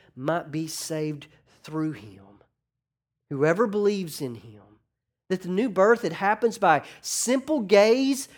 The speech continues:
upon Jesus, not a perfect faith, not a faith with all the answers, and not a faith that never questions or doubts. And then he concludes,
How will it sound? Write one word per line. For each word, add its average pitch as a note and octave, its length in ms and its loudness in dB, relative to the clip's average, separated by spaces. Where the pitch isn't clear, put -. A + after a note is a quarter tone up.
upon G3+ 380 2
Jesus, D3+ 540 -6
not A3 260 6
a D#4+ 60 2
perfect B3 500 2
faith, - 560 -16
not G#3+ 200 6
a C#4 100 6
faith B3+ 300 2
with B3 160 -2
all A#3+ 160 4
the A3+ 260 2
answers, B3+ 460 -4
and F3+ 140 0
not G3+ 160 6
a D4 60 4
faith B3 340 2
that G#3 100 4
never G#3 240 2
questions B3 800 -2
or F3 100 0
doubts. C3 960 -6
And B2 100 -14
then D3 120 -4
he E3+ 40 -4
concludes, A2 880 -16